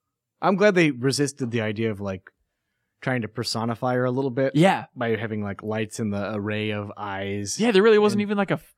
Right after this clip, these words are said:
Speaker 2: fake face or nothing. Yeah, it
Speaker 1: No.
Speaker 2: was just, like, a weird wall, and the panel, I guess, did enough to kinda make her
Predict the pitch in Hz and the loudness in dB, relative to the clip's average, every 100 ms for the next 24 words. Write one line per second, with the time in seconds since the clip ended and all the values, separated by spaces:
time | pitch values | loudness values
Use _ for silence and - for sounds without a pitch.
0 | - - - 139 - 151 165 156 139 127 | -20 -10 -4 -4 -2 0 0 0 0 0
1 | 196 - 113 160 117 123 117 127 107 123 | 0 0 0 2 2 0 0 -2 0 0
2 | 117 156 165 131 131 131 131 - 123 113 | 2 2 4 4 4 4 2 0 -4 -4
3 | 131 127 127 123 120 117 - _ - 123 | -4 -2 0 0 -2 -4 -6 _ -10 -4
4 | 120 113 113 113 - 120 117 110 110 110 | -2 0 0 0 -2 -10 -8 -4 -6 -4
5 | 117 110 | -4 -4